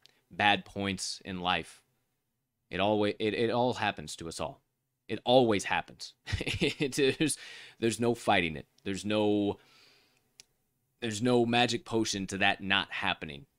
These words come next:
It, it will always happen. There's a lot of times you're gonna fall short of the mark, and it's just called being a humming bean. And you just have to realize that. So just keep going, my friends. When you feel like not giving anymore, when you feel like giving up,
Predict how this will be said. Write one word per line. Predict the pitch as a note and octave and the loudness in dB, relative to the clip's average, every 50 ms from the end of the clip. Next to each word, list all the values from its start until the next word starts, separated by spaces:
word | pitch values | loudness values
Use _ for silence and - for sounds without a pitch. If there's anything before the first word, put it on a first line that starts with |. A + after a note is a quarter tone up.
| _ - | _ -8
It, | F#2 F2+ - - | -8 -6 -6 -4
it | G2+ G2 G2 G2 | -6 -6 -4 -6
will | F#2+ F#2 G#2 G2+ G2+ G2 F#2+ F#2 F2+ F2+ _ _ - | -6 -2 0 0 2 2 2 0 0 -4 _ _ -2
always | G#2 G2 G2 G2 F#2+ F#2+ F#2+ F#2 F2+ E2+ - - _ _ | 2 2 2 2 2 2 0 0 -2 -4 -6 -12 _ _
happen. | - - - F2 D#2+ - - C2+ C#2+ - _ _ _ _ - | -10 -4 -4 -4 -4 -4 -8 -18 -18 -18 _ _ _ _ -8
There's | F#2+ F#2 E2+ | -6 -6 -6
a | F#2 | -6
lot | F2+ F2+ F#2+ G2 G#2 G2+ | -4 0 2 4 4 4
of | G2 G2 | 2 -2
times | - G#2 G#2 G2+ G2 - | -2 -2 -2 -2 -2 -4
you're | G2 F2+ | -6 -4
gonna | - F#2+ F#2+ F2+ | -4 -4 -4 -4
fall | - G2+ F#2+ F#2 | -4 -4 -4 -4
short | - - G2 F#2+ F2+ | -4 -6 -6 -6 -6
of | F#2 F2 | -6 -8
the | F2+ | -8
mark, | F2 F2+ F2 E2+ E2+ - - | -8 -6 -6 -6 -6 -8 -10
and | - F2 | -12 -12
it's | E2+ E2 - | -10 -8 -6
just | - G2 - - | -4 -4 -4 -4
called | - F#2+ F#2 F2 E2+ | -4 -4 -4 -4 -4
being | - F2 F2 F2 | -6 -6 -6 -6
a | E2+ E2 | -6 -6
humming | - G2+ F#2 F2+ F2 F2 | -4 -4 -4 -4 -6 -8
bean. | D#2+ E2 D#2 D2+ D2 C#2+ _ _ _ _ _ _ _ _ _ _ _ _ _ _ - - | -8 -8 -8 -8 -10 -12 _ _ _ _ _ _ _ _ _ _ _ _ _ _ -14 -10
And | F#2+ F#2 | -6 -6
you | F2 | -6
just | E2 F#2 F2+ - | -6 -6 -6 -2
have | F#2+ F2 - - | -4 -4 -4 -6
to | F2 | -12
realize | D#2 E2 D#2+ D#2 D#2 D#2 D#2 D2 - | -10 -8 -8 -8 -8 -8 -8 -10 -10
that. | D#2+ D2 C#2+ - _ _ _ _ _ _ _ _ _ _ _ _ _ _ _ _ _ _ _ _ _ _ _ _ _ - | -12 -12 -12 -14 _ _ _ _ _ _ _ _ _ _ _ _ _ _ _ _ _ _ _ _ _ _ _ _ _ -12
So | - - | -10 -6
just | F#2+ A2 A2 - | -4 -4 -4 -2
keep | - C3 B2 - | -2 -4 -2 0
going, | A#2+ G#2 G2+ F#2+ F2+ | 0 0 0 0 -2
my | E2 D#2 | -2 -4
friends. | - - - E2 D#2+ D#2+ D#2 - - - - _ _ _ _ _ _ _ _ _ _ _ _ _ - | -6 -8 -10 -10 -10 -10 -12 -16 -20 -20 -20 _ _ _ _ _ _ _ _ _ _ _ _ _ -6
When | - A2+ A2+ A2 | -4 -2 -2 -2
you | G#2+ G#2+ A#2 A#2+ A#2+ A#2+ A#2 | 0 0 2 2 2 0 -2
feel | A2 - - - A#2 A2+ A#2+ A#2+ A#2+ | -4 -8 -8 -4 0 2 2 2 2
like | A#2+ A#2+ A#2+ A#2+ - - | 2 2 0 0 -2 -2
not | G#2 G#2+ A2+ - G2 | 0 0 0 -2 0
giving | A2 A2+ G#2+ A2+ G#2+ | -2 0 0 0 0
anymore, | G#2+ G#2 G#2 G2 F#2+ F#2+ G2 G2 F#2+ | 0 0 0 -2 -2 -2 -2 -2 -2
when | G2 G2+ | -4 -4
you | G2+ G2 | -6 -6
feel | F#2 - - - G#2+ A2 A2+ | -8 -8 -2 0 2 2 4
like | G#2+ A2 G#2+ G#2+ - | 4 4 2 2 2
giving | - G#2 G2+ G#2 G2+ F#2+ | 0 -2 -2 0 0 0
up, | F#2 F2+ F2+ - | 0 -2 -2 -6